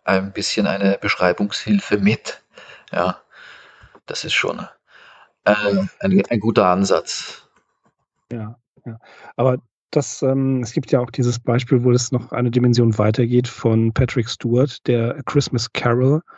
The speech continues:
Speaker 2: äh, Ende der neunziger in London komplett alleine auf der Bühne aufgeführt hat. Das gibt's auch irgendwo als Hörspiel. Und da hat er auch den Wind gemacht, auch die gleichen, ganzen akustischen Effekte dazu. Und das ist ja noch eins weiter, ne?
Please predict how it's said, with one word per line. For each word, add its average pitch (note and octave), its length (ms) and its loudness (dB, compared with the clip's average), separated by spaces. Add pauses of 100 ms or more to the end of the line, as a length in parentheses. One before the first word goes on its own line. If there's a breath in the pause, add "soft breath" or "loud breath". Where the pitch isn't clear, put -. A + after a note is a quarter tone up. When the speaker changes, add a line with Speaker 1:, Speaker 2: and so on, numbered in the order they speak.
(420 loud breath)
Speaker 2:
äh, B2 320 4
Ende C3+ 200 4
der A#2+ 120 2
neunziger A#2+ 640 2
in A#2+ 120 -2
London B2+ 340 2
komplett D3+ 380 0
alleine C3 440 2
auf G#2 160 -8
der A2+ 120 -10
Bühne A2+ 260 -6
aufgeführt - 640 -6
hat. - 120 -4
Das A2 160 0
gibt's - 200 0
auch B2+ 160 -2
irgendwo C#3+ 320 4
als B2 180 0
Hörspiel. A2 500 0 (920 loud breath)
Und B2+ 160 2
da A#2+ 80 6
hat C#3+ 140 4
er A#2+ 260 2 (180)
auch - 160 -20 (140)
den A#2+ 280 2
Wind D3 260 2
gemacht, D3+ 380 2
auch B2 80 -8
die C#3 120 -8
gleichen, D3 540 -4
ganzen C3+ 280 0
akustischen - 600 -2
Effekte C3 460 0
dazu. G#2+ 500 -4 (600 loud breath)
Und A#2 340 2
das A2+ 140 -2
ist - 160 -4
ja C3 340 2
noch C3 380 2
eins C3 340 0
weiter, B2+ 320 0
ne? G#2+ 220 -14